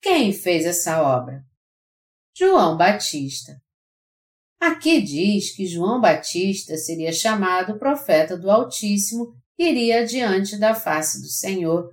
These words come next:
a fim de que o povo recebesse a salvação pela remissão de pecados. Nos diz que João Batista mostraria ao povo de Deus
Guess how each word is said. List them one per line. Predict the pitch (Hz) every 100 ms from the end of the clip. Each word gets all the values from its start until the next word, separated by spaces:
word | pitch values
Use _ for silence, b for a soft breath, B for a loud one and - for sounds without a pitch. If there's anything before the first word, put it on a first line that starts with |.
| - _ _
a | 165 170
fim | 175 165
de | 156 160
que | 139
o | 135 _
povo | 190 240 269 277
recebesse | 277 269 285 214 185 190 208
a |
salvação | 208 220 226 247 - 185 180
pela | 202 208
remissão | 220 240 311 - - 139 143
de | 151
pecados. | 156 170 170 135 127 127 - - _ _ _ _ _ _ _ _ _ _
Nos | 151 143 127
diz | - 170 190 165 - _ _
que | - 381
João | 349 330 277 262
Batista | 269 262 220 214 208 - 226
mostraria | 202 196 - 190 180 165 160
ao | 160
povo | 156 151 151
de | 165 202
Deus | 180 180 185